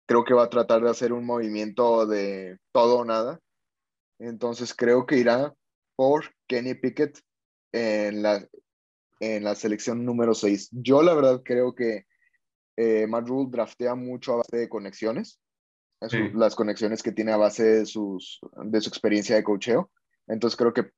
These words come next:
Speaker 1: Kenny Pickett tiene mucho sentido para mí.
Speaker 2: Y bueno, probablemente Kenny Pickett es el quarterback, eh, más preparado para, para la N F L, ¿no? Ahorita, actualmente, y es lo que necesita Matt Rhule. Vimos que lo, lo reclutó para Temple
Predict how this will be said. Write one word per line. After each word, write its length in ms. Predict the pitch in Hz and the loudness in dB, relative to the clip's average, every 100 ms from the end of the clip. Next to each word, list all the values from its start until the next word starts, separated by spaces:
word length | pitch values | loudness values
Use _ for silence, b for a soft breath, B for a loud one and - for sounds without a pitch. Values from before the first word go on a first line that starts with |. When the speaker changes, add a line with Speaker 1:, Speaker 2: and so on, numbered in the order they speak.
| - | -4
Speaker 1:
Kenny 220 | 123 127 | -2 0
Pickett 320 | 123 120 117 _ - | -2 -4 -6 _ -4
tiene 220 | 120 117 | -2 -2
mucho 280 | 117 117 117 | -4 -6 -8
sentido 440 | 120 101 104 101 | -8 0 2 2
para 160 | 104 92 | 2 0
mí. 200 | 90 _ _ _ _ _ _ _ _ _ _ _ - | -4 _ _ _ _ _ _ _ _ _ _ _ -4
Speaker 2:
Y 60 | 127 | 0
bueno, 260 | 143 147 | 2 2
probablemente 540 | 127 131 147 143 139 143 | 2 2 2 0 -2 -2
Kenny 180 | 135 131 | -2 -2
Pickett 320 | 123 127 120 | -2 -4 -4
es 180 | 117 131 | -4 -2
el 280 | 123 113 | -2 -2
quarterback, 520 | 107 117 120 123 127 - _ | -4 -2 0 0 -4 -20 _
eh, 580 | 104 104 101 101 101 101 | -8 -6 -4 -4 -6 -8
más 220 | 101 104 107 | -6 -6 -4
preparado 440 | 123 117 107 113 | -4 -2 -4 -4
para, 640 | 104 101 98 95 90 - - | -4 -2 -2 -4 -8 -14 -6
para 140 | 101 | -4
la 120 | 101 | -2
N 120 | 107 107 | -4 -6
F 140 | 107 | -6
L, 180 | 104 98 | -6 -6
¿no? 260 | 98 123 - | -8 -12 -8
Ahorita, 360 | 104 104 104 95 | -6 -4 -2 -4
actualmente, 520 | 95 113 107 107 113 | -2 -4 -2 -4 -2
y 40 | |
es 100 | 113 | -2
lo 120 | 113 | -4
que 80 | - | -8
necesita 840 | 101 98 98 - 107 101 95 - _ _ _ | -10 -10 -10 -2 2 2 0 -2 _ _ _
Matt 240 | - 113 107 | -4 -4 -2
Rhule. 360 | 127 151 165 - | 0 0 -2 -4
Vimos 340 | 123 127 131 | 0 2 0
que 420 | 127 110 107 104 | 0 -4 -4 -6
lo, 300 | 104 104 101 | -6 -4 -4
lo 140 | 98 110 | -4 -4
reclutó 360 | 107 117 113 | -6 -8 -8
para 220 | 113 120 - | -2 -2 0
Temple 440 | 117 110 135 - | -4 -2 -6 -6